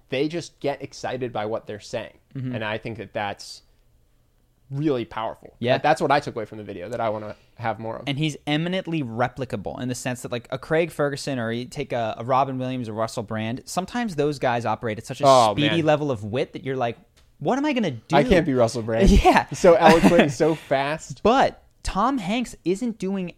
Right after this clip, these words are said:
Speaker 2: anything that is impossible to do.
Speaker 1: Yeah, he's just doing it
Speaker 2: He's
Speaker 1: excellent.
Speaker 2: doing it really well. So he's somebody that you can learn from. So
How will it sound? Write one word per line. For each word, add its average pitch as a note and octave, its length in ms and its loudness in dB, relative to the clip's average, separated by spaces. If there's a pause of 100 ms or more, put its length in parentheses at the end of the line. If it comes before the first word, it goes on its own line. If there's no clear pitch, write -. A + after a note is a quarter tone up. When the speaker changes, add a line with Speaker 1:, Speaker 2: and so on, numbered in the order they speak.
Speaker 2:
anything D3 640 -2
that C3 120 -2
is C3 140 -4
impossible C3+ 1000 -4
to - 100 -12
do. E3+ 340 -4
Speaker 1:
Yeah, D#3+ 60 0
he's C#3 80 -2
just A#2 140 -6
doing B2 180 0
it A2+ 80 -8 (220)
Speaker 2:
He's B2+ 140 -6
Speaker 1:
excellent. A2 140 -8
Speaker 2:
doing C3+ 220 -2
it C3+ 120 0
really C#3 500 -4
well. C#3+ 300 2
So - 140 -10
he's F3+ 220 -6
somebody G#3 360 -2
that B2+ 100 -6
you A#2+ 80 -10
can A2+ 160 -10
learn A#2+ 160 -4
from. - 240 -14
So G#2 380 -4